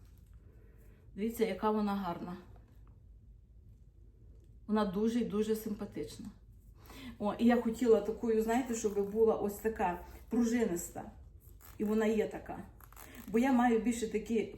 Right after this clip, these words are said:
пластикові, і ті пластикові, вони є недобрі. А оця пружиниста дуже гарна. Мені сподобалася. І теж, бачите, воно все запаковане,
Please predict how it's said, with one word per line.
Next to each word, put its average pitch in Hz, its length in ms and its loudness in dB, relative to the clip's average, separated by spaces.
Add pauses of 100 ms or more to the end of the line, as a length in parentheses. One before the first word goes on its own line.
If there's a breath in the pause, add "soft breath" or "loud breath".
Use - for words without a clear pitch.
пластикові, 220 640 0
і - 180 0
ті 233 120 -4
пластикові, 233 540 0
вони 233 300 4
є 220 240 4 (100)
недобрі. 202 600 0 (340 loud breath)
А 202 100 2
оця 214 260 2
пружиниста 202 920 -4
дуже 190 340 -4
гарна. 175 400 -10 (460 soft breath)
Мені 208 200 -4
сподобалася. 175 800 -12 (440)
І 226 40 -8
теж, 226 180 8 (200)
бачите, 214 440 0
воно 202 220 0
все 240 320 0
запаковане, 196 720 -4